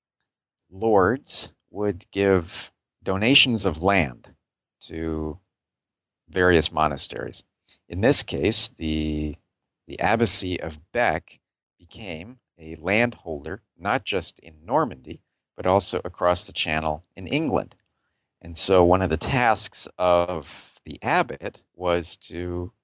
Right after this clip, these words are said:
travel to England to oversee the proper care and functioning of the various land holdings, uh, that the monastery might have. In that sense, too, he would probably be caught up again in discussions with the, the local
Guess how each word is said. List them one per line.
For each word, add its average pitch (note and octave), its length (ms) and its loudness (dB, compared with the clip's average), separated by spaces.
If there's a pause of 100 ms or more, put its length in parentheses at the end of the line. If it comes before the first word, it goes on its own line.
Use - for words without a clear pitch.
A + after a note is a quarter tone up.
(120)
travel F#2+ 500 -2
to C3+ 340 -12
England D#2 680 -20 (880)
to G2 180 -16
oversee G#2+ 840 2
the G2 120 -6
proper F#2 580 -2 (140)
care F#2+ 380 2
and E2+ 160 -12
functioning F#2 640 -6 (540)
of F2 360 4
the D#2+ 80 -20
various F#2 400 2
land A2+ 340 2
holdings, D2+ 680 -8 (520)
uh, E2+ 200 -6
that F#2 180 -4
the G#2 60 -8
monastery G#2+ 500 2
might B1 200 -20
have. - 240 -4 (680)
In F2+ 120 -12
that F#2 180 0
sense, G2 320 -4
too, F3 400 0 (320)
he E2 220 -16
would D#2+ 180 -12
probably E2 260 2
be E2 120 -8
caught E2 340 0
up E2 220 0 (220)
again G2+ 400 -2
in E2 240 -14
discussions D#2+ 920 -4
with D#2 400 -12
the, C#2+ 220 -10
the D2+ 140 -8
local D#2+ 560 2